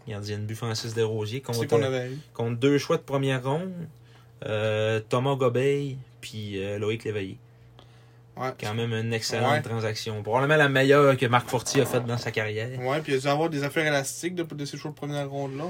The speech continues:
Speaker 1: Ben, il y en a un qui, euh, il y en a un qui est devenu Frédéric Allard, de mémoire.
Speaker 2: Ah.
Speaker 1: Puis, euh,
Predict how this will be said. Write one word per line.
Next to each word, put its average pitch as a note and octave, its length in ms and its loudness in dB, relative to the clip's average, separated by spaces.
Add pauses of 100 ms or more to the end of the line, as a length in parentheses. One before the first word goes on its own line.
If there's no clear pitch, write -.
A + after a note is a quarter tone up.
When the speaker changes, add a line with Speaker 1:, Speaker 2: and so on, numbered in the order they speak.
(420)
Speaker 1:
Ben, A#2 160 6
il C#3 60 6
y C#3 80 6
en C#3+ 200 6
a D#3 280 4
un G#3+ 240 2 (400)
qui, B2+ 500 -4
euh, B2 420 2 (1300)
il A2+ 60 0
y - 20 2
en B2 100 0
a C3+ 60 2
un F#3+ 160 2
qui - 120 -2
est C3+ 40 4
devenu C3+ 240 4
Frédéric D3 420 0
Allard, D3+ 320 0 (600)
de A#2+ 100 -4
mémoire. B2+ 380 -4 (260)
Speaker 2:
Ah. C#3+ 220 0 (680)
Speaker 1:
Puis, A2+ 400 -4
euh, A#2 440 2